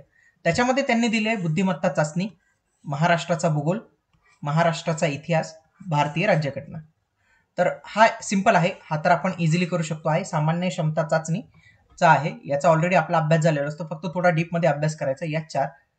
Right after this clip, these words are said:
यांचा. आता जे येतं ना, हे नवीन दिलेलं आहे बघा, खालील अभ्यासक्रमातील कायदे, नियम, विनियम अद्ययावत केल्याप्रमाणे लागू राहतील. म्हणजे जोपर्यंत आयोग अपडेट करत नाही, तोपर्यंत फक्त यांच्यावरच प्रश्न आयोगाकडून विचारले जातील. तर पाच,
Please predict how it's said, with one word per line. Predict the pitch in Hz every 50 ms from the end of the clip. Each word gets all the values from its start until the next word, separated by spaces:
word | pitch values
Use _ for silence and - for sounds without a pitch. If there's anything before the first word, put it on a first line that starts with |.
| _ _ _ _ _ -
यांचा. | 131 131 127 - - 80 - _ _ _ _ _ _ - - - _ _ _ _ -
आता | - 160 - - 311
जे | 302 330
येतं | 311 285 - 233
ना, | 247 339
हे | 311 226 180 202 226
नवीन | 220 208 185 190 175
दिलेलं | 156 143 147 139 135
आहे | 135
बघा, | 139 151 151 135 - - - - - - - - - - - - _ _ _ _ _ _ -
खालील | 185 202 240 285 277
अभ्यासक्रमातील | 226 196 208 226 220 - 208 196 190 190 190 214 202
कायदे, | - - 170 165 165 175 185 196
नियम, | 185 170 160 165 170 180 180 185 175 160 151
विनियम | 151 151 165 175 170 175 202 214 - - _ -
अद्ययावत | 156 151 151 196 214 226 233 - -
केल्याप्रमाणे | 190 175 175 175 175 165 165 170 202 - - - -
लागू | - 143 143 165 180
राहतील. | 165 151 156 - 131
म्हणजे | 143 147 151 160
जोपर्यंत | 170 202 196 208 196 196 185 185
आयोग | 170 180 185 175
अपडेट | 170 160 156 190 - -
करत | 190 180 175 -
नाही, | - 160 - - -
तोपर्यंत | 175 165 170 165 170 165 185 185
फक्त | 185 175 - 185
यांच्यावरच | 170 156 156 156 170 165 175 175 -
प्रश्न | - 151 151 - 156
आयोगाकडून | 147 143 139 143 139 - 160 208 269
विचारले | 254 160 - 143 - 135
जातील. | 131 120 - 123 - - _ _ _ _ _ _ _ _ _ _ _ _ _ _
तर | 185 180
पाच, | 180 - 190 190 190 190 -